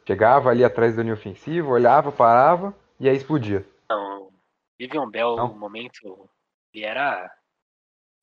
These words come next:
Speaker 2: ele era bizarro, o prime dele. E eu falei que ele não, não era tão bom quebrando contato, mas se você procurar uns highlights dele, tem, tem uns bons highlights que ele dava um Derrick Henry style, que ele levantava o adversário,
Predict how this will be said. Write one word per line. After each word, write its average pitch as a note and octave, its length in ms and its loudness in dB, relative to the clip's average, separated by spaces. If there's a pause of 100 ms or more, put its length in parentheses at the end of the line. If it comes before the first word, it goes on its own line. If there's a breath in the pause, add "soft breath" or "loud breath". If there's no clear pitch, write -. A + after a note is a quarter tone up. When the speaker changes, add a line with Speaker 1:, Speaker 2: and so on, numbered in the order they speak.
(180)
Speaker 2:
ele C#3 80 -4
era F3 120 6
bizarro, C3+ 540 -2 (300)
o G#2+ 600 -20
prime C#3 280 0
dele. C#3 200 -12
E D#3 80 -14
eu E3 100 -2
falei G3+ 280 4
que A#3+ 100 -4
ele A3 100 0
não, E3 360 -6 (320 soft breath)
não C3+ 120 -2
era C3+ 160 2
tão C#3 220 -2
bom C3+ 140 -6
quebrando C3 340 0
contato, B2 480 -4
mas C#3 160 -6
se D3 100 -14
você C#3 260 -12
procurar - 340 -4
uns C3+ 120 -10
highlights A#2 640 -2
dele, B2+ 380 -10 (460 soft breath)
tem, A#2 220 -8 (100)
tem A#2+ 160 -8
uns C3 260 -10
bons B2 300 -2
highlights C3+ 400 0
que - 100 -8
ele C#3+ 120 -6
dava C3 260 4
um C#3 80 -6
Derrick C#3 340 -2
Henry B2+ 220 -10
style, B2 460 0
que - 120 -14
ele D3 80 -10
levantava C#3+ 640 -2
o B2+ 60 -2
adversário, A#2+ 680 -4